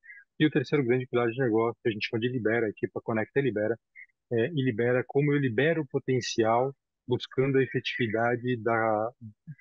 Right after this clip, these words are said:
do trabalho, é, do meu, do meu cliente. Aqui entra o Docker, que eu acabei de mencionar, que é o nosso sistema, é, de, de ged, de E C M, de fluxos digitais, é, entra robôs,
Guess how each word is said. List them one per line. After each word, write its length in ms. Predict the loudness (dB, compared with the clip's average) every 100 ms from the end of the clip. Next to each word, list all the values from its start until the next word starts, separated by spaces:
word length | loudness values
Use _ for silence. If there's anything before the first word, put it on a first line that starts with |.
| _ -4
do 180 | -2 0
trabalho, 640 | 0 2 2 2 0 -4 _ -20 _ 0
é, 160 | 0
do 180 | 2 2
meu, 360 | 4 6 4 2
do 100 | 0
meu 160 | 0 0
cliente. 460 | 0 0 0 -4
Aqui 280 | -8 0 2
entra 400 | 2 0 0 0 -2 _ -2
o 200 | 0 2
Docker, 380 | 2 0 0 -2
que 120 | -2
eu 40 |
acabei 260 | -2 0 2
de 80 | 2
mencionar, 480 | -2 -2 -2 -2 -2
que 120 | -2
é 20 |
o 60 | -2
nosso 180 | -4
sistema, 560 | -6 -6 0 2 2 -2 _ _ _
é, 140 | -2 -2
de, 440 | -2 -2 0 0
de 140 | -2 0
ged, 340 | 0 0 0
de 100 | -2
E 40 | -2
C 160 | 2
M, 400 | 2 4 2 0
de 140 | -2 -4
fluxos 400 | -4 -4 -4 -4
digitais, 560 | -2 -4 0 2 0 -2 _ _ _ -2
é, 240 | 0 0 2 2
entra 320 | 2 2 0
robôs, 720 | 2 0 0 2 2 0 -6